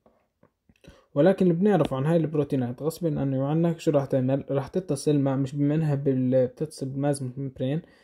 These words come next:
فهي فعليًا بلازما ممبرين شو اخذنا في البداية؟ انها بتحتوي على اللامينا، الطبقة الأولى منها تسمى لامينا، آه، شو اسمه، لامينا، آه، بازل لامينا.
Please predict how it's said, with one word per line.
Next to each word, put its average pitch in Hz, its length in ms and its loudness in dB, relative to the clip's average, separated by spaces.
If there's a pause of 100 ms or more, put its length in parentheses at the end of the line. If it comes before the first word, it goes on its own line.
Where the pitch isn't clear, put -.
(380)
فهي 165 220 6
فعليًا 170 380 2
بلازما 165 360 0
ممبرين 165 300 -2
شو 170 160 -4
اخذنا 147 340 0
في 131 60 -4
البداية؟ 131 400 -4
انها 151 120 -2
بتحتوي 156 380 -6
على 143 200 -2
اللامينا، 143 460 0 (1120)
الطبقة 147 400 0
الأولى 147 280 4
منها 151 200 2
تسمى 151 300 -2
لامينا، 127 580 0 (160)
آه، 127 580 -4
شو 147 180 -4
اسمه، 135 240 -4
لامينا، 156 580 0 (760)
آه، 123 300 0
بازل 143 380 4
لامينا. 131 380 0